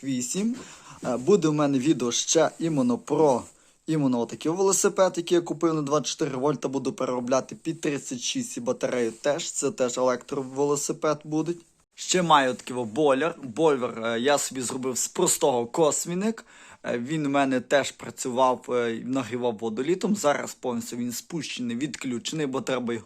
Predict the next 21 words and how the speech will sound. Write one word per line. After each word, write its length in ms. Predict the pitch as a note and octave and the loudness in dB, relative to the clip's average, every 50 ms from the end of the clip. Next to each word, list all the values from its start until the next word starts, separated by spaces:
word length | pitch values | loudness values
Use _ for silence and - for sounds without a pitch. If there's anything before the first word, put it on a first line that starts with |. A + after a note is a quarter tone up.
| - | -10
удосконалити, 840 | - C3+ B2 B2 A#2 - - - B2+ B2 B2 A#2+ A#2 A2 - - B2+ | -10 -8 -6 -6 -6 -6 -6 -6 -4 -2 -2 -2 -2 -4 -6 -6 -8
зробити. 480 | A2+ A#2+ B2 A2+ C3+ D3+ - - - - - - - - - _ _ | -6 -6 -4 -2 -2 0 0 -2 -4 -4 -6 -14 -20 -20 -20 _ _
Це 220 | - - E3+ E3 | -2 2 2 2
є 300 | D3 C#3 C3 B2 A#2+ - - - | 4 2 0 0 -2 -4 -2 2
експериментальний 1300 | D#3+ E3 E3 - - - - D#3 D3 C#3 C3+ C3+ C3+ C#3 C3+ C#3 A#2+ - C#3 C3 B2+ A#2+ A#2 A#2 A#2 | 2 2 4 2 0 0 0 0 0 2 0 0 0 0 0 0 2 4 4 4 4 4 0 0 -2
варіант. 760 | G#2+ G#2 A#2+ B2+ B2 B2 A#2+ A#2 A#2 A#2 C3+ E3+ F#3 F#3 - _ _ _ - - - - _ - | -2 -2 0 0 0 0 -2 -2 -4 -4 -6 -8 -8 -10 -14 _ _ _ -20 -20 -20 -20 _ -12
Він 200 | A#2 A#2+ B2+ B2 | -6 -2 -2 0
в 40 | B2 | 0
мене 260 | C3+ C#3 C#3 C3+ B2 | 0 0 0 0 -2
класно 400 | - D3+ D3 C#3 B2+ - C3+ B2+ | 2 4 4 4 4 2 -2 -6
все 160 | - - B2+ | -4 -4 -4
відпрацьовує, 720 | B2+ B2 - - B2+ - - F3 F3+ F3+ F#3 G3 G3+ G3 | -4 -4 -4 -6 -6 -2 2 4 4 4 6 4 4 4
буду 320 | D#3+ B2 A2 C#3 C#3+ C#3 C#3 | 2 2 0 -4 -4 -2 0
його 280 | C3 B2+ B2+ C3 C#3 | 0 2 2 2 0
удосконалювати 840 | C3+ A#2 C3 B2+ - - - D3 C#3 C3+ C3+ C3 C3 B2+ A#2+ - C#3 | -2 -2 -4 -6 -6 -6 -4 -2 0 2 0 0 -2 -4 -2 -2 0
далі. 360 | B2+ B2 C3+ B2+ A#2+ A2 A2+ | 2 4 4 4 4 2 0
Відео 320 | A2 A2 C#3+ D#3 D#3+ D3+ B2+ | -4 -4 -4 0 0 0 0
теж 260 | - B2 A#2+ A2+ A2+ | -2 -4 -8 -6 -4
буде 200 | A2+ A#2+ A2 A2+ | -4 -4 -4 -6
про 180 | - - A#2 A2+ | -6 -6 -4 -4
нього. 300 | A2 A2 A2 G#2 G2+ | -4 -4 -6 -8 -10